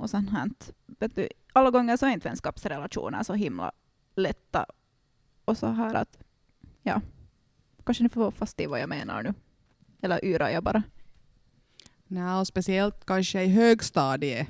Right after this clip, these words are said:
Speaker 2: just de här vänskapsrelationerna. Så det kan ju hända att när du är i lågstadiet så är du kaveri med vissa, när du går till högstadiet så får du nya vänner och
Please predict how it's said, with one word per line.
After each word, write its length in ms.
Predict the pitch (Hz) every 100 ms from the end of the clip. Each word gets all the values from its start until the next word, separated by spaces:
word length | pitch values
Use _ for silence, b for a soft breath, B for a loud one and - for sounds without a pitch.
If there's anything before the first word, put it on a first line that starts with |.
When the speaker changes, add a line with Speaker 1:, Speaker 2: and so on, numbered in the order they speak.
| - -
Speaker 2:
just 260 | 147 -
de 160 | 151 160
här 100 | 160
vänskapsrelationerna. 1300 | 151 151 - 165 - 165 156 - 160 151 143 151 160
Så 200 | 175 160 b b b
det 100 | -
kan 160 | 185 190
ju 60 | 190
hända 320 | 190 196 190
att 60 |
när 100 | 196
du 100 | 190
är 40 | 196
i 60 |
lågstadiet 640 | 208 226 - 233 226 220 226
så 280 | 240 208 - _
är 100 | 226
du 140 | 240 247
kaveri 320 | 254 254 247
med 140 | 247
vissa, 320 | 254 269 277
när 100 | 247
du 120 | 247 240
går 140 | 240
till 140 | 254
högstadiet 640 | 240 254 - 247 240 233 233
så 220 | 247 233 -
får 160 | 247 240
du 100 | 254
nya 300 | 269 254 233
vänner 400 | 226 220 214 220
och 200 | 220